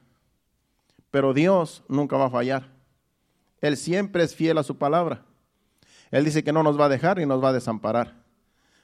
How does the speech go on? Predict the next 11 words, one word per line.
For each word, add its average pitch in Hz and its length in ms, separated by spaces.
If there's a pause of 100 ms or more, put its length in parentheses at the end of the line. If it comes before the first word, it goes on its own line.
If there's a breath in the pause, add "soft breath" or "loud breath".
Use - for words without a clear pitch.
(100)
Así 131 200
es 185 100
que 165 80
en 147 80
Él 165 140
debe 156 140
de 139 40
estar 131 220
nuestra 131 240
confianza 139 540
plenamente. 123 680